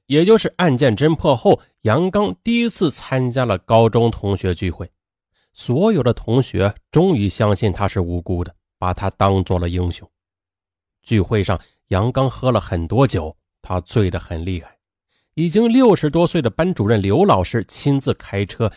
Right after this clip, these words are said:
将他送回家去。在车上，班主任突然对杨刚说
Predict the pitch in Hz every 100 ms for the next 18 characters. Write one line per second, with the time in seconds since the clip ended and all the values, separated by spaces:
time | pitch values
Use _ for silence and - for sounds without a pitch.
0 | _ _ - 92 - 87 - 92 - 87
1 | 87 80 - _ _ _ _ _ _ _
2 | _ - 101 - 98 - 87 _ _ _
3 | - 107 110 104 104 110 - 117 95 98
4 | 104 98 87 92 92 90 -